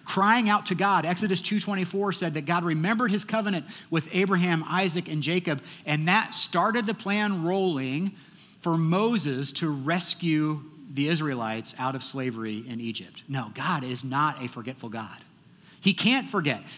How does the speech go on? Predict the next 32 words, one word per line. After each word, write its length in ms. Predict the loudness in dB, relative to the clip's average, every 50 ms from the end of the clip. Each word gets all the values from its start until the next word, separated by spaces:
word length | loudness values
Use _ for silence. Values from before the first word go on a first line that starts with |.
| -6 0
Rachel 440 | 2 4 4 4 4 2 2 2 2
was 220 | 2 2 2 2
never 300 | 2 2 2 2 0 -2
for 160 | -2 -2 -2
one 240 | 0 2 2 4 4
moment 360 | 4 2 4 2 2 2 2
out 160 | 0 0 0
of 60 | 0 0
his 160 | 0 0 0
mind. 320 | 2 2 2 2 2 2
He, 140 | 2 2 2
he 160 | 4 2 2
knows 260 | 2 2 2 2 2
everything. 480 | 2 2 2 2 2 0 0 -4 -12 -14 -18 -20 -20 -20 -20 -18 -18 -12 -6 -2
We 100 | -2 0
call 220 | 2 2 2 2
this 160 | 2 2 2
omniscience. 560 | 2 2 2 2 2 0 0 0 -2 -4 -2
He, 160 | -2 0 0 2
he 140 | 2 2
knows 260 | 2 2 2 2 2 0
everything. 320 | 0 0 0 0 0 -4
If 80 | -4 -4
he 100 | -2 0
knows 380 | 0 2 2 2 0 0 -2 -8 -12 -18 -18 -10 -2 2
everything, 480 | 2 4 4 4 2 2 2 0 2 4
how 200 | 4 4 4 4
could 160 | 2 2 4
he 80 | 4
have 100 | 2 2
forgotten 440 | 0 -2 -2 0 0 0 0 0 0
her? 280 | 0 0 -2 -4 -6